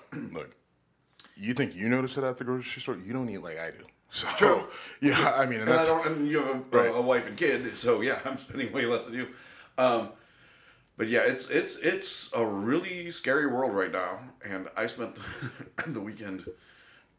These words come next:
Speaker 1: driving around on a drunk bus with idiots in downtown Cleveland, and downtown Cleveland looked fantastic. But I don't know why I'm bringing that up. Just,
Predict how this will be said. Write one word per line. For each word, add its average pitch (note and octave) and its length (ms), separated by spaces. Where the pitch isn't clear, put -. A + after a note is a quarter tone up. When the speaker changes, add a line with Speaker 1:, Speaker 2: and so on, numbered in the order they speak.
Speaker 1:
driving G2+ 460
around F#2+ 340
on F2 220
a - 240
drunk G#2+ 300
bus F#2 260
with F2 120
idiots F#2+ 320
in F#2 80
downtown F2+ 340
Cleveland, A#2 420
and A2+ 160
downtown B2+ 360
Cleveland B2+ 380
looked A#2 260
fantastic. C3 760
But G2 340
I F2+ 60
don't F2+ 140
know F2+ 60
why D#2+ 140
I'm D#2+ 80
bringing D#2 160
that C2+ 100
up. - 100
Just, - 160